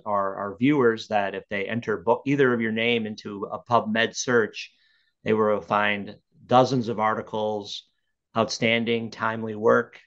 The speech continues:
Uh, so thanks for all the great work that you do. And, uh, thanks for being with us. And let's just move right into the talk about your new book.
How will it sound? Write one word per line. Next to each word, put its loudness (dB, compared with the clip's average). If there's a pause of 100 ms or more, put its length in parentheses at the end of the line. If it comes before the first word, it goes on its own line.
(120)
Uh, -6
so -10 (200)
thanks 2
for 2
all 4
the -2
great -4
work -6
that -6
you -10
do. -8 (420)
And, -8
uh, -4 (260)
thanks -6
for -10
being -8
with -2
us. -12 (400)
And -6 (600)
let's -8
just -2
move 4
right 6
into -2
the -2
talk 2
about -4
your -8
new -2
book. 0